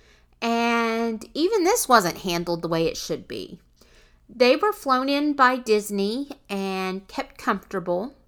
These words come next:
However, they met the ship as it docked in L A. So they met the ship just as it got back to port.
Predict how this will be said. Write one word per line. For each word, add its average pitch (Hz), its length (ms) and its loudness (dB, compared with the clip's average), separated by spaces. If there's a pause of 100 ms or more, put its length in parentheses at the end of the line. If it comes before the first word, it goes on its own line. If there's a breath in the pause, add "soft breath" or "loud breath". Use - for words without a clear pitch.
(500 soft breath)
However, 269 960 6
they 254 260 -2
met 247 460 0
the 330 80 -2
ship 254 580 -2 (120)
as 202 220 -2
it 240 140 -4
docked 214 320 2
in 240 140 -2
L 240 200 2
A. 170 300 0 (400 soft breath)
So 226 380 4
they 220 600 2
met 214 460 -2
the 277 100 0
ship 196 580 -4 (180)
just 190 320 -4
as 202 180 -2
it 202 220 -4
got - 320 -4
back 185 360 -4
to 294 140 -4
port. 185 720 -4